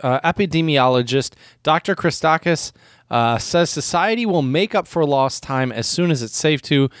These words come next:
During epidemics, you get increases in religiosity. People become more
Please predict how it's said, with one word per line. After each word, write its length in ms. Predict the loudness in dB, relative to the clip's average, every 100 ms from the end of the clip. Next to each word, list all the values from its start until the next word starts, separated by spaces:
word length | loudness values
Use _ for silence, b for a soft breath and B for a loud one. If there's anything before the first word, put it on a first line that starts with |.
| B B
During 200 | -2 0 0
epidemics, 640 | 0 0 0 0 0 -2
you 60 | 0
get 160 | 0
increases 720 | 0 -4 0 0 0 0 -2
in 160 | -2 -2
religiosity. 1080 | 0 2 2 0 2 2 2 0 0 0 0 B B B
People 240 | -2 0
become 320 | 0 -2 0 0
more 220 | 2